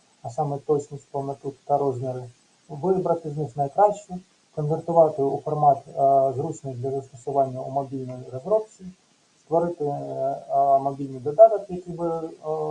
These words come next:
по відеопотоку, отриманому з камери, розпізнавав емоції людини,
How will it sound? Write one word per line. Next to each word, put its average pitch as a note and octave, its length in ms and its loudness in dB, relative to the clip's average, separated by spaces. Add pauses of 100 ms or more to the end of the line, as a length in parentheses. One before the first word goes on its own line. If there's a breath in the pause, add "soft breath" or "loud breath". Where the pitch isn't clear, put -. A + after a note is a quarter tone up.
(140)
по D#3 120 -2
відеопотоку, D#3 800 -2 (420)
отриманому D3+ 640 -2
з - 120 -14
камери, D3 420 -2
розпізнавав D3 680 0
емоції C#3 440 -6
людини, C3+ 380 -6